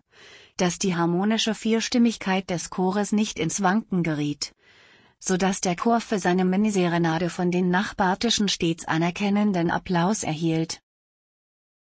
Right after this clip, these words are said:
Im Zuge der Rückreise gingen einige Sänger noch auf dem Zwischenhalt in Neustadt verloren, das dort gleichzeitig stattfindende deutsche Weinlesefest lockte.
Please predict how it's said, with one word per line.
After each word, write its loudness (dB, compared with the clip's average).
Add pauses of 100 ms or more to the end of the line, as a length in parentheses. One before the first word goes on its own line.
(120)
Im 2
Zuge 0
der 0
Rückreise -2
gingen 4
einige 0
Sänger 0
noch 0
auf -4
dem 2
Zwischenhalt 0
in 0
Neustadt 0
verloren, 0 (540)
das -2
dort -2
gleichzeitig -2
stattfindende -2
deutsche 0
Weinlesefest 0
lockte. 0